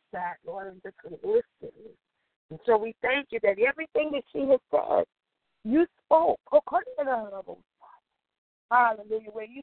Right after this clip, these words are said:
said the church of tomorrow will not look like anything like the church of yesterday. Ah,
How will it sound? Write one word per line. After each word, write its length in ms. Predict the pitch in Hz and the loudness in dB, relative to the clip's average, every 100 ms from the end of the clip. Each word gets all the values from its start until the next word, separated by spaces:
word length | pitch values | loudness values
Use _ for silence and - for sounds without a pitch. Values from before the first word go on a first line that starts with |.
| - | -8
said 140 | 247 | -8
the 100 | 220 214 _ | -6 -14 _
church 280 | 277 285 - | -2 -2 -2
of 80 | - - | -12 -16
tomorrow 680 | 220 196 196 196 214 175 - _ _ _ _ - | -20 -16 -8 -4 -4 -6 -16 _ _ _ _ -8
will 140 | 220 | 0
not 280 | 240 233 247 | 2 2 0
look 220 | 254 - | -10 -2
like 160 | 214 202 247 | -2 -2 -8
anything 500 | 277 269 - 202 185 _ _ _ - | -12 -12 -12 -12 -12 _ _ _ -2
like 140 | 196 - | -2 -2
the 80 | 196 _ | -16 _
church 160 | 233 240 | -12 -10
of 120 | 254 214 | -12 -10
yesterday. 600 | 170 - _ _ - - _ _ _ _ _ - | -12 -12 _ _ -20 -20 _ _ _ _ _ 2
Ah, 240 | 202 190 | 2 2